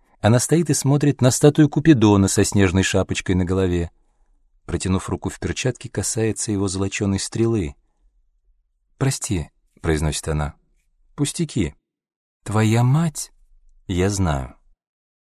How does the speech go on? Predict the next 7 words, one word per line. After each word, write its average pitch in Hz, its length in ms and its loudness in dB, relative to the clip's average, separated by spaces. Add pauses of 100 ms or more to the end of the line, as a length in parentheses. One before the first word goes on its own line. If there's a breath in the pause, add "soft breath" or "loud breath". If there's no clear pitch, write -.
(480)
Она 98 140 0
поворачивается 110 720 -2
и 107 120 -6
смотрит 104 460 -4
мне 92 160 -2
в 82 100 -8
глаза. 82 540 -4